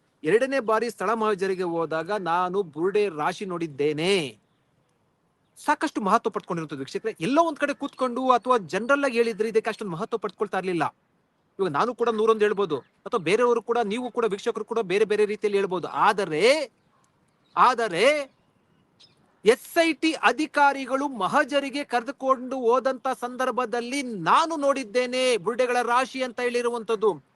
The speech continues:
ಅದರ ಅರ್ಥ ಈಗ ಎಸ್ ಐ ಟಿ ಪೊಲೀಸರಕ್ಕೂ ಕೂಡ ಇದರ ಸಂಬಂಧಪಟ್ಟಂತೆ ಈ ಹೇಳಿಕೆ ಸಾಕಷ್ಟು ಪರಿಣಾಮ ಬೀರುವಂತದ್ದು. ಎಸ್ ಐ ಟಿ ಅಧಿಕ-, ಹಂಗಾರೆ ಈ ಎಣ್ಣೆ, ಈ ಬುರುಡೆಗಳ ರಾಶಿ ನೋಡಿದ್ರೆ ಎಸ್ ಐ ಟಿ ಅಧಿಕಾರಿಗಳು ಆ ಬುರುಡೆಗಳ ರಾಶಿಯನ್ನ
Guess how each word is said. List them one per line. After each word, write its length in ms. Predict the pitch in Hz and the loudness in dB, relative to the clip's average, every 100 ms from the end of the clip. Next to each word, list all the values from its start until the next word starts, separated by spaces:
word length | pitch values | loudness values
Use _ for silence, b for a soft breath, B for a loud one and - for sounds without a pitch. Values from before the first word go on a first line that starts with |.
| _ | _
ಅದರ 200 | 226 285 262 | 0 2 2
ಅರ್ಥ 260 | 269 - 311 | 0 0 -2
ಈಗ 100 | 277 | 0
ಎಸ್ 340 | 269 233 233 294 | 0 -2 -2 -4
ಐ 80 | 302 | -4
ಟಿ 120 | 294 | -10
ಪೊಲೀಸರಕ್ಕೂ 720 | - 262 285 262 277 277 277 | 0 0 0 0 -2 0 -8
ಕೂಡ 200 | - 285 294 247 _ 262 | -4 0 2 0 _ -2
ಇದರ 180 | 269 | -2
ಸಂಬಂಧಪಟ್ಟಂತೆ 680 | 269 262 294 262 277 277 269 | 0 -2 -2 -2 -2 -2 -4
ಈ 120 | 262 | -4
ಹೇಳಿಕೆ 520 | 254 277 277 277 220 - - - | 0 0 2 2 2 -2 -4 2
ಸಾಕಷ್ಟು 400 | 294 285 - 269 | 4 2 -2 -4
ಪರಿಣಾಮ 400 | 254 262 277 269 | 0 0 0 -2
ಬೀರುವಂತದ್ದು. 760 | 262 254 247 226 214 202 147 - _ _ | -4 -4 -6 -4 -2 -2 -2 -12 _ _
ಎಸ್ 240 | 220 - 320 | -2 0 -2
ಐ 40 | |
ಟಿ 100 | 302 | 2
ಅಧಿಕ-, 300 | 285 277 240 | 2 2 -4
ಹಂಗಾರೆ 260 | 240 302 294 | 0 2 0
ಈ 200 | 226 247 220 | -4 -10 -6
ಎಣ್ಣೆ, 360 | 226 247 285 233 | -2 -2 -2 -6
ಈ 40 | |
ಬುರುಡೆಗಳ 420 | 208 269 320 302 269 | -8 -6 2 4 4
ರಾಶಿ 300 | 240 311 302 | 4 0 0
ನೋಡಿದ್ರೆ 760 | 277 240 156 214 311 269 _ - | -2 -2 0 2 2 0 _ -4
ಎಸ್ 280 | 233 - 339 | -4 -2 -4
ಐ 40 | |
ಟಿ 100 | 330 | -2
ಅಧಿಕಾರಿಗಳು 840 | 285 233 269 247 220 160 175 285 | -2 -2 -2 0 -2 -2 -2 -2
ಆ 240 | 285 240 277 | 2 4 2
ಬುರುಡೆಗಳ 440 | 208 262 285 277 | -2 -2 0 0
ರಾಶಿಯನ್ನ 520 | 240 247 - 233 220 | 0 -4 -4 -8 -2